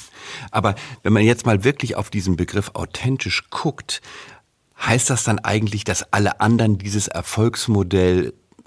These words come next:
akzeptieren müssen und akzeptieren müssen, dass die Führungskraft sich nicht ändert, dass sie einfach so bleiben kann, wie sie ist?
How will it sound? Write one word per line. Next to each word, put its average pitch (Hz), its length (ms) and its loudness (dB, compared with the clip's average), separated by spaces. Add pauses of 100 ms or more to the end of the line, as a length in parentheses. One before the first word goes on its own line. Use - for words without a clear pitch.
akzeptieren - 760 0
müssen 156 440 2
und 101 460 0 (300)
akzeptieren - 640 2
müssen, 117 320 4
dass 98 260 0
die 90 420 -4
Führungskraft 110 560 0
sich - 140 -8
nicht - 220 -4
ändert, 90 520 -2 (560)
dass 101 160 0
sie 92 120 -2
einfach 107 180 2
so 92 140 0
bleiben 92 340 2
kann, 104 220 0
wie 90 40 -6
sie 82 160 -8
ist? - 380 0